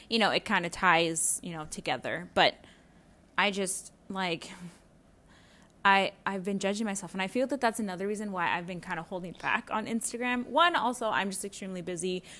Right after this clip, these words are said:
Two, I just went through this whole series of, like, re-triggering all of my panic attacks, and I just had no time and effort or energy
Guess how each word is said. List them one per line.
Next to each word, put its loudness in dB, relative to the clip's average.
Two, 2
I 2
just -2
went 0
through -4
this -8
whole -2
series 0
of, -4
like, -2
re-triggering -4
all -2
of -6
my -8
panic -8
attacks, -2
and -8
I -8
just -10
had -10
no -4
time -6
and -8
effort -2
or 2
energy 0